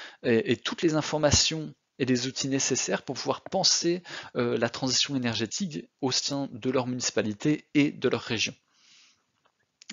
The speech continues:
Donc on parle toujours d'efficacité énergétique et d'énergie renouvelable, et, euh, les parties prenantes ici vont aider les citoyens à, à, à étudier les possibilités techniques, euh, qu'est-ce qui est le plus efficace,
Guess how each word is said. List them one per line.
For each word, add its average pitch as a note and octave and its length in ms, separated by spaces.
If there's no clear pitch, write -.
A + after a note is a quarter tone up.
Donc G#2+ 200
on A2 60
parle A2 180
toujours B2 300
d'efficacité A2+ 460
énergétique G#2 580
et D3+ 80
d'énergie B2 420
renouvelable, A2 580
et, C3+ 380
euh, G2 800
les G2+ 300
parties - 280
prenantes A2 420
ici D#3+ 240
vont A2 180
aider G#2+ 240
les A#2+ 120
citoyens A#2 640
à, G#2 440
à, G2+ 380
à G#2+ 80
étudier A#2 340
les A#2+ 80
possibilités A2 540
techniques, D#3+ 640
euh, A#2 220
qu'est-ce - 260
qui A#2+ 120
est - 20
le G2+ 80
plus B2+ 260
efficace, D3 720